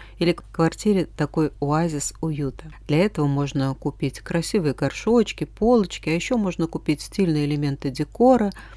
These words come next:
Они-то и делают сад интересным и неповторимым,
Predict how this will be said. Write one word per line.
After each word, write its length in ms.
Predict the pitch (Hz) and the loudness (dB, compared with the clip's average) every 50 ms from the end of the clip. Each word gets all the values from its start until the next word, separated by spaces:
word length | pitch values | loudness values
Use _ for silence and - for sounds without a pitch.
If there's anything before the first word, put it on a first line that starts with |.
| - - - - - - | -20 -20 -20 -10 -2 2
Они-то 340 | 269 285 294 285 - - 262 | 4 4 6 4 4 4 2
и 100 | 262 226 | 2 4
делают 380 | 185 180 160 147 139 139 139 | 4 4 4 4 2 0 -2
сад 300 | - - 190 208 202 - - - | 0 0 0 0 0 -4 -4 -4
интересным 720 | 160 143 - - 151 143 160 185 190 - - 143 135 - - - | -4 -4 -2 -2 -2 0 0 0 0 -2 -4 -6 -6 -6 -6 -4
и 140 | 156 151 147 | -4 -2 -2
неповторимым, 840 | 147 147 - - - - - 160 165 165 156 139 135 131 - - | -2 -4 -6 -8 -12 -6 -2 -2 -2 0 -2 -4 -4 -6 -8 -10